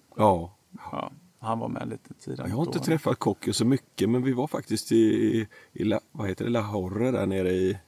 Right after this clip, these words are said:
Speaker 1: Frankrike.
Speaker 2: Ni var där, jag var med. Jag
Speaker 1: Fiske.
Speaker 2: skulle vara med på den resan,
Speaker 1: Ja, du skulle
Speaker 2: men sen
Speaker 1: det.
Speaker 2: så bangade jag.
Speaker 1: Ja.
Speaker 2: Tyckte det var lite
Speaker 1: Och då
Speaker 2: dyrt
Speaker 1: var ju,
Speaker 2: och
Speaker 1: det var väl Jim och Henrik
Speaker 2: Ja.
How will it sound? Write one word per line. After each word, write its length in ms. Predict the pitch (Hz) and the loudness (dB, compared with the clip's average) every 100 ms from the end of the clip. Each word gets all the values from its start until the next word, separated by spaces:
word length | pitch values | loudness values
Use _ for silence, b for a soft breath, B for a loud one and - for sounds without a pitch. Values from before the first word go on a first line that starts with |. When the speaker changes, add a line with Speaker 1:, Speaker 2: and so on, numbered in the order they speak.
| - | -10
Speaker 1:
Frankrike. 460 | - 85 131 123 | -4 -2 0 0
Speaker 2:
Ni 60 | 185 | 0
var 140 | 170 | 0
där, 360 | 143 131 151 175 | 0 2 2 4
jag 200 | 151 135 | 4 2
var 100 | 175 | 2
med. 240 | 190 151 147 | 2 4 6
Jag 120 | 139 | 4
Speaker 1:
Fiske. 120 | - | 2
Speaker 2:
skulle 320 | 233 170 147 | 4 4 6
vara 100 | 214 | 6
med 260 | 220 170 233 | 4 4 2
på 80 | 269 | 2
den 160 | 196 | 2
resan, 400 | 160 139 131 143 | 4 4 4 4
Speaker 1:
Ja, 100 | 117 | 4
du 80 | 123 | 4
skulle 160 | - 147 | 0 2
Speaker 2:
men 80 | 156 | 4
sen 220 | 175 151 | 6 4
Speaker 1:
det. 60 | |
Speaker 2:
så 220 | 147 170 165 | 4 -2 2
bangade 560 | 196 185 143 131 180 | 4 4 4 2 4
jag. 300 | 170 135 120 117 - - | 6 6 6 2 -12 0
Speaker 1:
Ja. 400 | 113 95 71 - _ | 4 4 2 -8 _
Speaker 2:
Tyckte 240 | - - - | -20 -16 -12
det 60 | |
var 120 | - 85 | -10 -10
lite 200 | - - | -10 -4
Speaker 1:
Och 60 | 117 | 0
då 80 | 113 | 2
Speaker 2:
dyrt 80 | - | 4
Speaker 1:
var 140 | 151 | 4
ju, 120 | 127 127 123 | 6 6 6
Speaker 2:
och 320 | 120 117 113 117 | 6 4 0 -2
Speaker 1:
det 60 | |
var 120 | 151 | -2
väl 100 | 160 | 0
Jim 440 | 165 127 107 107 117 | 2 4 4 4 0
och 100 | 117 | 2
Henrik 560 | 90 87 87 101 - - | 0 -2 -4 -6 -6 0
Speaker 2:
Ja. 240 | 120 | 2